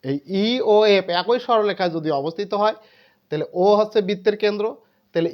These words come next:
ই এফ রেখাটা কি হবে? কেন্দ্রগামী। তাহলে অতএব ই এফ রেখা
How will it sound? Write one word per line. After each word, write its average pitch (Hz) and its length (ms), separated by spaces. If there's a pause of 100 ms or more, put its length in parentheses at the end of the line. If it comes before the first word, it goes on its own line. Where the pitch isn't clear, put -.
ই - 20 (100)
এফ 208 160
রেখাটা 202 300 (640)
কি 180 140
হবে? 202 180 (460)
কেন্দ্রগামী। 202 580 (580)
তাহলে 120 180 (200)
অতএব 185 380 (960)
ই 185 40 (420)
এফ 240 140 (1040)
রেখা 143 500